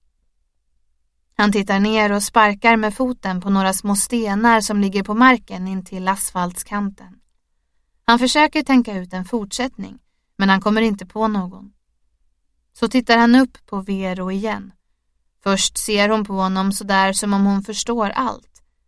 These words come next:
Sedan förändras hennes blick. Hon spärrar upp ögonen och ser på något bakom honom.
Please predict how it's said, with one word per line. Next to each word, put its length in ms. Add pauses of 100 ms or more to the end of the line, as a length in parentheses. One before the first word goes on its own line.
(400)
Sedan 340
förändras 720
hennes 300
blick. 200 (680)
Hon 180
spärrar 320
upp 220
ögonen 580
och 100
ser 320
på 120
något 340
bakom 440
honom. 400